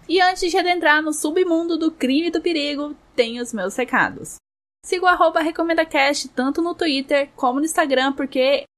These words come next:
estão bombando recomendações extras por lá. Fique de olho nos stories, fique de olho nos tweets. Então,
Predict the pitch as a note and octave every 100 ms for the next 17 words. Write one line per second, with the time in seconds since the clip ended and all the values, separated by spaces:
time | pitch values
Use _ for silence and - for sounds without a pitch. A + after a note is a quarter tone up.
0 | _ - - E4+ F4+ D#4+ C#4+ D4+ D4+ C4+
1 | C#4 D#4 D#4 E4+ - B3 B3 C4+ - -
2 | - G#3+ B3 C4 B3 - A3+ G#3+ B3 B3
3 | - _ _ A#3+ A3+ B3 C#4+ A#3+ B3 A#3+
4 | C4+ C4 - - - D#3+ - - _ -
5 | - F#3+ A#3 A3+ D#4 E4 - _ B3 B3+
6 | - C#4+ - - - E3+ F#3+ G3 G#3 A#3+
7 | C#4+